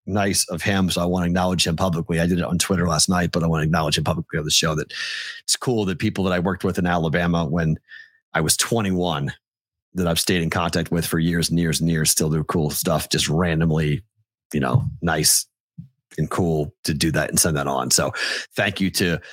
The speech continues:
Carson and Kennedy and Mix one oh four point one. Very cool. If you're in the Boston area, that's our favorite. That's my favorite morning show. It was anyway, but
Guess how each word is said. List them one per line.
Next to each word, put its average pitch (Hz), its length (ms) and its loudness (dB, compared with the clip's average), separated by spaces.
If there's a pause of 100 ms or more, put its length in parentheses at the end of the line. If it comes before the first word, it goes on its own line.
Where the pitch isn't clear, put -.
(140)
Carson 110 320 0
and 90 80 -2
Kennedy 113 360 0
and 101 100 0
Mix 98 200 -2
one 104 120 0
oh 92 40 2
four 98 220 -2
point 87 260 -4
one. 95 360 0
Very 90 300 0
cool. 90 240 0
If 82 80 -4
you're 87 100 0
in 87 60 2
the 85 60 0
Boston 90 420 -2
area, 85 320 2
that's 82 280 0
our 82 100 2
favorite. 87 200 0
That's 92 160 -4
my 110 220 0
favorite 110 280 -2
morning 101 320 0
show. 90 380 0 (120)
It 90 120 -4
was 107 200 0
anyway, 82 360 0
but 80 240 -2